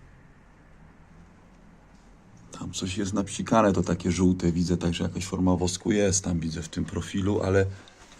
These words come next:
tu jest ten taki ala baranek, jest czy nie ma? A, jest tam taki ala wosk.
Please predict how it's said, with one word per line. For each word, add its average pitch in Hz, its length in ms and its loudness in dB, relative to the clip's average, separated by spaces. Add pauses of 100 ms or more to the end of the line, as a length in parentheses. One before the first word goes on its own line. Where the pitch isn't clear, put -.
(120)
tu 117 120 6
jest 127 240 10
ten 95 120 6
taki 95 280 2
ala 101 220 10
baranek, 98 460 6
jest 113 140 4
czy 110 160 0
nie 92 160 6
ma? 85 200 4 (1160)
A, 104 140 2
jest 98 180 4
tam 92 100 4
taki 95 200 2
ala 95 160 6
wosk. 90 400 6